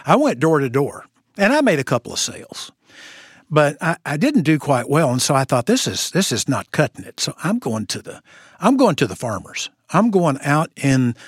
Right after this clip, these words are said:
the sticks where there's people out there who maybe they've got common sense and they'll buy these magazines <laughs> subscriptions from me. So I started going door to door.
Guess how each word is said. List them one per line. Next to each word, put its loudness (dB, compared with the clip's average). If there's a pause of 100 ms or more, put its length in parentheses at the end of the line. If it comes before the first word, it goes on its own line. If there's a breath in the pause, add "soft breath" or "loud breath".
(120 loud breath)
the -2
sticks -2 (520 loud breath)
where 0 (420 soft breath)
there's 0
people 2
out 0
there 2
who -2
maybe 0
they've -2
got -2
common -2
sense -6
and -2
they'll 2
buy -2
these -2
magazines 0 (140)
<laughs> -14
subscriptions 2
from 0
me. -4
So 2
I 4
started -2
going -2
door 0
to -10
door. -8